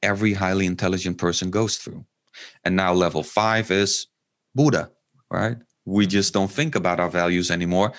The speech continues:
We just live our values.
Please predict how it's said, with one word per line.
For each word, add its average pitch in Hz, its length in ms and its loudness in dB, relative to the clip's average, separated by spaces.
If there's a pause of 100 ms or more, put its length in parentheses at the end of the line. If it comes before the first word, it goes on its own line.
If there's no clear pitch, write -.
(240)
We 92 120 0
just 92 480 0
live 95 500 0
our 82 160 -2
values. 78 600 -10